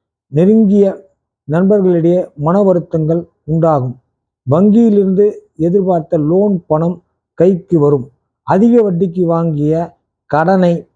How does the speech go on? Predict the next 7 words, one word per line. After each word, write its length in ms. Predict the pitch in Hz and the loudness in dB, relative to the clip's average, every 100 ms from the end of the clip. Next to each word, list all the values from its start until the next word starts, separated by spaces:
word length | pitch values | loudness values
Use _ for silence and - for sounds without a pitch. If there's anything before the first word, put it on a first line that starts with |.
| _ _ - | _ _ -6
அடைப்பீர்கள். 680 | 139 180 160 - 143 127 117 _ _ _ _ - | -2 0 0 -2 -2 -2 -8 _ _ _ _ -2
பெண்கள் 480 | 165 214 208 202 190 - _ _ _ | 0 2 2 0 -2 -12 _ _ _
கணவரிடம் 580 | 147 170 190 175 160 165 170 _ _ - | -4 0 2 2 0 -2 -8 _ _ -4
அனுசரணையாக 720 | 151 196 208 190 185 170 156 | -2 0 0 2 2 0 0
போவதால் 500 | 170 160 147 156 160 - _ _ - | 0 2 2 0 -2 -8 _ _ -2
குழப்பங்கள் 640 | 190 196 190 165 165 175 175 147 | -2 -2 -2 -2 -2 -4 -6 -4
நீங்கும். 460 | 156 151 131 123 | -2 0 -2 -6